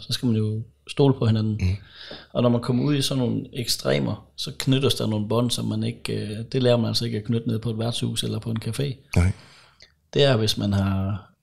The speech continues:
Speaker 1: altså, blødt og grædt sammen, så sker der altså et eller andet med mennesker. Øh, så det, at <clears throat> jeg efter alle de år, grundet min egen fejl, øh, ikke er i det mere, det var det største savn. Det var fællesskabet og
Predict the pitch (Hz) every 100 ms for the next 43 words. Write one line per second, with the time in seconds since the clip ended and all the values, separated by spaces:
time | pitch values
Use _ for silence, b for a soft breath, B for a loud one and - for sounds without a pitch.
0 | - 113 - 104 120 120 107 107 101 113
1 | - 110 104 104 120 - 127 120 110 110
2 | 113 117 113 113 110 110 110 120 123 117
3 | B B B B B B B B _ 113
4 | 113 101 98 95 92 - 101 123 127 -
5 | 110 - - _ - 123 107 110 110 107
6 | 113 123 131 117 110 107 98 b b b
7 | b _ - 110 107 107 120 127 117 110
8 | 104 107 110 123 123 - _ _ _ _
9 | _ _ _ _ 139 113 104 104 107 110
10 | 104 107 120 113 104 107 110 120 123 113
11 | 110 110 113 104 101 101 123 120 104 113
12 | 110 107 110 101 101 107 107